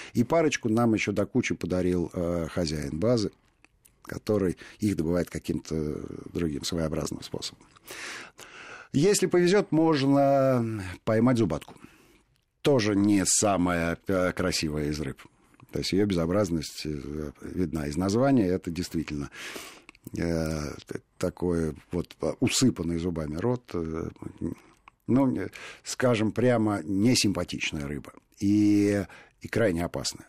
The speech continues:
Зубы она не чистит. Поэтому ж, если она укусит, то не, не так, не так страшна рана, которую она нанесёт, как страшно то, что она в эту рану занесёт, и как, э,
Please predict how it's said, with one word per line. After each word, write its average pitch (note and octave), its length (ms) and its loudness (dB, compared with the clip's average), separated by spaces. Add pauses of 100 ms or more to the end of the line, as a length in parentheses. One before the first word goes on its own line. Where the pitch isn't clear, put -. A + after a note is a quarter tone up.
(100)
Зубы G#2 320 2
она D#2+ 160 -2
не D2 140 -8
чистит. - 360 -8 (720)
Поэтому F#2 300 -2
ж, - 300 -2
если G2+ 240 0
она G2 180 2
укусит, G2 480 0
то G2+ 100 0
не, F#2+ 220 2
не A2 300 2
так, - 440 -2 (180)
не A2 280 -2
так G#2 220 -2
страшна G2 640 -2 (240)
рана, A#2+ 320 2
которую E2 400 -4
она E2 160 0
нанесёт, F2+ 540 0
как F2 160 -2
страшно G2 500 -4 (180)
то, B2+ 200 2
что - 260 -2
она G2 200 2
в F#2 40 0
эту F#2 180 -2
рану F2 240 2
занесёт, F2 640 -2
и D2 180 -6
как, - 440 -6
э, E2 240 -4